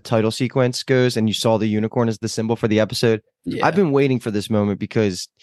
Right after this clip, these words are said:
Speaker 1: like, in the books, like, this is a long part of Siri's journey is, and it, it starts here, and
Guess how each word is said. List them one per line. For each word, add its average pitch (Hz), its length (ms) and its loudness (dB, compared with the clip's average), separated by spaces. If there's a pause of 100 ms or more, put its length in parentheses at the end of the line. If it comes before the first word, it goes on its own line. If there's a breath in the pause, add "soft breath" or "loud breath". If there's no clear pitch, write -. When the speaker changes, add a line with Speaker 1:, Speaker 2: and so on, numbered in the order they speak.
(240 soft breath)
Speaker 1:
like, 123 180 0
in 170 100 4
the 135 60 4
books, 117 380 0
like, 98 140 -4 (640 soft breath)
this 156 120 -2
is 131 120 2
a 113 80 4
long 107 340 2
part 110 180 2
of 107 80 2
Siri's 104 320 0
journey 101 380 0
is, 92 140 -2
and 113 120 -2
it, 76 140 0
it 101 120 -2
starts 104 380 0
here, 101 220 0
and 92 220 -4